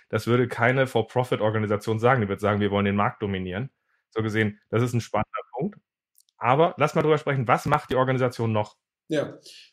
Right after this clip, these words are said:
Speaker 2: also ich glaub, ähm, wir können jetzt mal uns anschauen, was die Organisation historisch noch gemacht hat und dann schauen, was, was steht in den nächsten Jahren au-, noch aus. Neben dem Zertifizierungsprodukt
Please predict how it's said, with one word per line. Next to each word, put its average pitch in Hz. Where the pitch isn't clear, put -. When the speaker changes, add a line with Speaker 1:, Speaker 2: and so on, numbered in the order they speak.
Speaker 2:
also 165
ich 160
glaub, -
ähm, 160
wir 143
können 196
jetzt 185
mal 156
uns 156
anschauen, 160
was 156
die 135
Organisation 139
historisch 190
noch -
gemacht 113
hat 202
und 147
dann 156
schauen, 156
was, -
was 143
steht 165
in 131
den 131
nächsten 135
Jahren 123
au-, 117
noch 117
aus. -
Neben 226
dem 220
Zertifizierungsprodukt 165